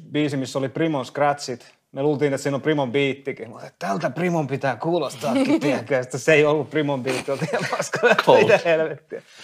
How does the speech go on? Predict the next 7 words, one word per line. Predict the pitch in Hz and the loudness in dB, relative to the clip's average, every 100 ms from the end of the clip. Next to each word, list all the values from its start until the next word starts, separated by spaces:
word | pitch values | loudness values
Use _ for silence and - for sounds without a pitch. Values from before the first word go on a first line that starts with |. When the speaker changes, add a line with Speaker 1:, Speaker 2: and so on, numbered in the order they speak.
| - | -10
Speaker 1:
Mut | 156 147 | -6 -2
tota, | 165 156 160 | 0 4 4
siis | 147 160 147 - - 208 | 2 -2 -4 -8 -2 0
M | |
C | 208 | 2
eight | 165 170 170 | 2 4 4
Lessons. | 160 170 160 135 107 - | 4 2 2 -4 -10 -18